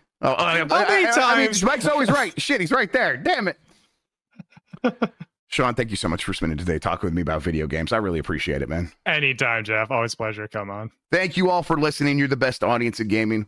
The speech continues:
Speaker 1: We'll get through all of this together, everybody. Until next time, have a good one. Take care of yourself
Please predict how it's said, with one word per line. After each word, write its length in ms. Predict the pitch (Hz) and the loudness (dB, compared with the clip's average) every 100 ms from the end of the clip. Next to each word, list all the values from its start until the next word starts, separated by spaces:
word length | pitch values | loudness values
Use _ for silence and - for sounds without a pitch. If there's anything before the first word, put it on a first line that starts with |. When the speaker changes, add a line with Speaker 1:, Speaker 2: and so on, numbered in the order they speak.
| - | -2
Speaker 1:
We'll 120 | 214 | 0
get 180 | 147 139 | 0 0
through 120 | 120 | 0
all 120 | 107 | 0
of 60 | 101 | -2
this 160 | 104 | -4
together, 360 | - 104 104 104 | -2 0 2 2
everybody. 460 | 101 107 110 107 | 0 0 0 0
Until 220 | 107 156 143 | 0 0 0
next 240 | 120 - | 0 -2
time, 180 | 113 104 | -2 0
have 180 | 139 131 | -2 -2
a 40 | |
good 180 | 113 104 | -2 -2
one. 280 | 104 95 - _ | -2 -2 -6 _
Take 180 | - 120 | -4 -2
care 160 | 117 104 | 0 -2
of 80 | |
yourself 520 | 87 - 90 85 - | -2 -2 -2 -4 -8